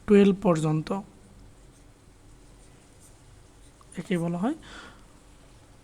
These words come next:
ফাংশন কি। এগুলোকে ফাংশন কি বলা হয়? বাইনারি ডিজিটকে সংক্ষেপে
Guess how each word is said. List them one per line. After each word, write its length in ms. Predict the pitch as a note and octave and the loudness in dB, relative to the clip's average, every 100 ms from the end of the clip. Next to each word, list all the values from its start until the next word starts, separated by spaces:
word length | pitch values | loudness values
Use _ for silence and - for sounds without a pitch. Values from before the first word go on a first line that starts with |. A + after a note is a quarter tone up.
| - | -8
ফাংশন 400 | - F#3 - F3+ | 0 2 2 0
কি। 160 | - - | -2 -8
এগুলোকে 680 | - - - - F3+ F#3 | -16 -20 -8 -2 0 0
ফাংশন 380 | E3+ F3+ - F#3 | -4 -4 -2 -2
কি 120 | E3 | 0
বলা 200 | E3+ F3 | 2 4
হয়? 160 | F3 E4+ | 2 2
বাইনারি 640 | G#3 D#3+ F3 G#3+ G#3+ C#4+ | 2 4 6 6 4 0
ডিজিটকে 1200 | D4 G3 G3 - - - - - - - G3+ G#3+ | 0 2 2 0 -16 -20 -20 -20 -18 2 4 4
সংক্ষেপে 800 | C4+ - A3 F#3+ - - G#3+ A3 | 2 4 4 2 -2 -2 0 0